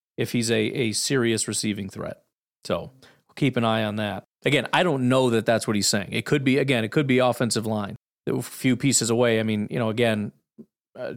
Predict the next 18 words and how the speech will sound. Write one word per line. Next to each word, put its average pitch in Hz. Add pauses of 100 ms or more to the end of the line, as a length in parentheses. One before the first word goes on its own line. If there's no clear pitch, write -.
Josh 131
Myers 117 (600)
was -
kind 139
of 120
a 117
disaster. 104 (360)
I -
think 113
he's 110
been 113
getting 113
more 107
praise 107
than, 107
than 110
his, 104
uh, 107